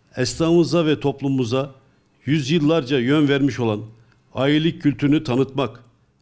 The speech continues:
ve Ahi Evran Veli'nin Anadolu'da başlattığı ahiliği yaşatmak amacıyla her yıl seksen bir ilde Ahilik Haftası kutlamaları yapılmaktadır. Ahilik Haftası'nın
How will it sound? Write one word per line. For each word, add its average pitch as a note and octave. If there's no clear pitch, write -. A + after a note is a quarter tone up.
ve C#3
Ahi C3
Evran C#3+
Veli'nin B2+
Anadolu'da D3+
başlattığı A#2
ahiliği D3
yaşatmak D#3
amacıyla A2
her F3
yıl A2+
seksen E3+
bir G3
ilde C3+
Ahilik C#3
Haftası B2+
kutlamaları C3
yapılmaktadır. A2
Ahilik F3+
Haftası'nın E3+